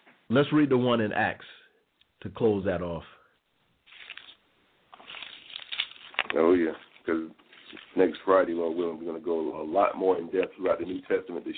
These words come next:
Speaker 2: show you what exactly, you know, how, how, how basically how that thing is supposed to look now that we're under the New Testament.
Speaker 1: Right.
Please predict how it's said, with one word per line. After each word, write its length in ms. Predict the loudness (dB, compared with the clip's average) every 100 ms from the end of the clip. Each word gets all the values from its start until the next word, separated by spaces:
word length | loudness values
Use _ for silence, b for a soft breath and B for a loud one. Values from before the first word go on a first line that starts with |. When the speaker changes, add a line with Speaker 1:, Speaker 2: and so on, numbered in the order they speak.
| -2
Speaker 2:
show 160 | -2
you 240 | -2 -8 -18 _ B B B B B B B B _ -2
what 180 | 2
exactly, 680 | 2 0 0 0 0 -10 -10 _ -10
you 100 | -2
know, 360 | 0 2 -2 -4
how, 260 | 2 4 4
how, 360 | 4 4 4 2 0
how 100 | 0
basically 340 | 2 -2 -2
how 140 | 0 2
that 200 | 0 -2
thing 140 | -6
is 80 | -8 _
supposed 240 | -6 -6
to 60 | -4
look 320 | -2 -2 -4
now 420 | 2 2 2 -4 -8
that 140 | -6
we're 220 | -4 -2
under 220 | -4 -6
the 140 | -10 -12
New 260 | -12 -12 -10
Testament. 440 | -6 -6 -6 -20 -20 _ _ -20 -20 -20 -14
Speaker 1:
Right. 300 | -10 -8 -8